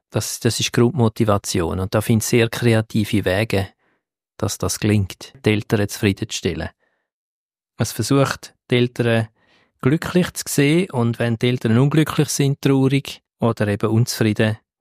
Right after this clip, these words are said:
dann meint das Kind sehr oft, es hänge an ihm, es liege an ihm und versucht dann, sich anzupassen. Das ist eigentlich ein, eine sehr kreative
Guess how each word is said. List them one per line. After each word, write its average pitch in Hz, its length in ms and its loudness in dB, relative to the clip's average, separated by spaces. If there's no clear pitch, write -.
dann 120 160 2
meint 110 280 2
das - 60 -4
Kind 143 180 2
sehr 123 260 2
oft, 120 220 -2
es - 140 -2
hänge 113 260 0
an 104 140 2
ihm, 101 300 2
es 107 200 -2
liege 104 340 2
an 101 120 0
ihm 95 260 -2
und 104 160 0
versucht 104 520 0
dann, 98 280 0
sich 117 260 0
anzupassen. - 680 -4
Das - 180 -2
ist - 60 -2
eigentlich 113 480 0
ein, 101 280 2
eine 110 100 -4
sehr 131 340 2
kreative 135 1040 2